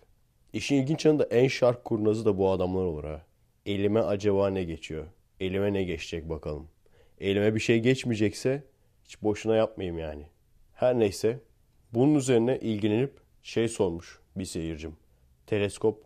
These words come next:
almayı düşünüyorum. Nasıl bir teleskop alsam iyi olur amatör birisi olarak kullanımı açısından?" Ondan önce şu elemanın söylediği olaya bir daha değinmek istiyorum.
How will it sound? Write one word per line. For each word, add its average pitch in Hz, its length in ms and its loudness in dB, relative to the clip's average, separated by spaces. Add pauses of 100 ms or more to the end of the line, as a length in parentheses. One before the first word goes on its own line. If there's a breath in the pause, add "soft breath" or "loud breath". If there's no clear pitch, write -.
almayı 92 400 -2
düşünüyorum. 92 520 -8 (480)
Nasıl 127 320 4
bir 120 80 0
teleskop 113 500 2
alsam 101 460 0
iyi 110 160 0
olur 98 300 0 (200)
amatör 95 540 -4 (200)
birisi 98 340 -2
olarak 90 420 -2 (600)
kullanımı 95 440 0
açısından?" 90 560 -6 (600)
Ondan 127 300 10
önce 127 300 4 (300)
şu - 200 -20
elemanın 117 380 6
söylediği 98 540 0 (220)
olaya 98 380 -2
bir 110 80 -4
daha 95 220 2
değinmek 82 380 -6
istiyorum. 82 440 -10